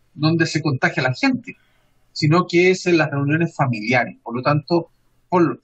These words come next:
y además privilegiar el tema económico, ¿ah? Pero tenemos también hace dos o tres días, o menos de una semana, un-, una nueva cepa en Inglaterra, eh, otra cepa en Sudáfrica, otra cepa en Australia, eh,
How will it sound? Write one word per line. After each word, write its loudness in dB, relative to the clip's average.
y 0
además 2
privilegiar 0
el -4
tema -6
económico, -4
¿ah? -4
Pero 2
tenemos 0
también 2
hace -2
dos 2
o 2
tres -2
días, 2
o 2
menos 4
de 4
una 4
semana, 0
un-, 2
una 0
nueva 2
cepa 0
en 0
Inglaterra, 0
eh, 2
otra 2
cepa 0
en 2
Sudáfrica, 2
otra -2
cepa 0
en 2
Australia, 2
eh, 0